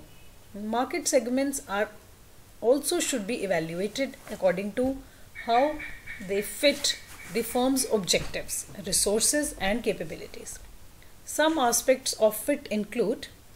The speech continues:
whether the firm can offer superior value to the customers in the segment, the impact of serving the segment on the firm's image, access to distribution channels required to serve the segment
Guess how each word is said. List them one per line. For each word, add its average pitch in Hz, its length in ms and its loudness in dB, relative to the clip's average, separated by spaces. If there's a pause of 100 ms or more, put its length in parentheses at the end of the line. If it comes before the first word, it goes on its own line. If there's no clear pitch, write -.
(260)
whether 240 380 2
the 302 100 0
firm 226 320 -2
can 247 220 4
offer 196 340 0
superior 185 540 0
value 208 320 4
to 240 120 -2
the 233 120 6
customers 233 580 2
in 233 140 0
the 247 80 6
segment, 254 560 -2 (1120)
the 269 120 -2
impact 247 420 0
of 269 140 0
serving 208 400 4
the 277 100 8
segment 262 540 4
on 233 160 0
the 226 100 0
firm's 240 360 -2
image, 254 400 -2 (800)
access 262 420 4
to 311 120 -2
distribution 233 800 0
channels 247 440 2
required 180 460 2
to 240 80 0
serve 220 300 4
the 247 80 6
segment 254 560 2